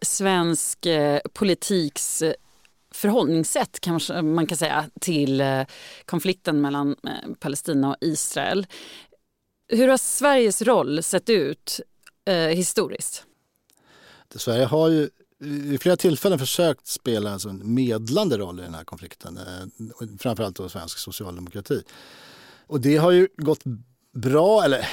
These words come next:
Speaker 2: det har i alla fall fungerat, att vi har kunnat inta en sån position när vi har haft båda sidors förtroende. När vi inte har haft det så har det då av naturliga skäl inte fungerat alls. Sen har ju Sveriges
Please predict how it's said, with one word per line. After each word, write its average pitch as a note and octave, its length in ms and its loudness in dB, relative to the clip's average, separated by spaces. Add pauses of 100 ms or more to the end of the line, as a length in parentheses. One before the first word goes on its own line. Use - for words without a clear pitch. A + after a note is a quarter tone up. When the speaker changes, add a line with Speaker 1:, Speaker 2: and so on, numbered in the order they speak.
(120)
Speaker 2:
det A#2+ 80 -2
har A#2 60 0
i - 0 -
alla A#2+ 120 0
fall A#2 180 -2
fungerat, C3 640 2
att A#2+ 180 -10
vi A2+ 40 -4
har A2 40 -2
kunnat A2 180 -4
inta A2 280 -4
en C#3 100 -2
sån G2+ 140 -6
position A#2 640 0
när A2 140 0
vi A2 80 0
har G2+ 100 -2
haft G2+ 220 -10
båda A2 340 -4
sidors F#2+ 540 -6
förtroende. A#2 600 -2
När G#2 140 -6
vi A2 80 -4
inte G#2+ 260 -6
har B2+ 60 -2
haft G#2+ 180 -6
det F#2 80 -12
så F#2+ 160 -14
har F2+ 100 -12
det F2+ 140 -14 (160)
då F#2+ 200 -12
av F2 60 -12
naturliga F2 320 -14
skäl E2+ 140 -16 (140)
inte F#2+ 240 -14
fungerat F2+ 420 -14
alls. - 480 -10 (680)
Sen C#3 180 -2
har C#3+ 80 2
ju D#3+ 60 2
Sveriges A#2 680 -2